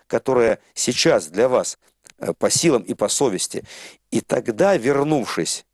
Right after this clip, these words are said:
с отдыха, вы ощутите себя все равно в хорошем духовном напряжении.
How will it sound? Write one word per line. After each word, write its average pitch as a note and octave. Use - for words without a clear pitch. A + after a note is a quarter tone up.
с -
отдыха, A2+
вы G#2+
ощутите C3+
себя C3+
все -
равно D#3
в -
хорошем A#2+
духовном D3
напряжении. C3